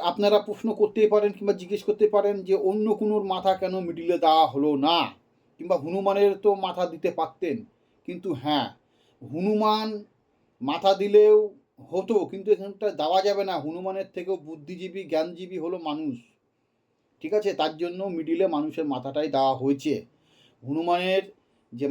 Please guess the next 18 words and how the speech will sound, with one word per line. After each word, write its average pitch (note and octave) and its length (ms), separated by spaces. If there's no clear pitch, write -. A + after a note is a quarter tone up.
মাথাটা, F3 300
সেটা E3+ 240
সাইডে, D#3+ 340
বিষাক্ত D3+ 400
সাপের F3+ 360
মাথা E3+ 180
সাইডে, C#3+ 340
বিষাক্ত D3 480
বেজির D3+ 360
মাথা D#3+ 180
সাইডে, D3 360
বিষাক্ত D#3 400
শিয়ালের D3 480
মাথা C3+ 180
সাইডে। G#2+ 300
তো C#3 40
এইভাবে F#3 440
কাজ D3 160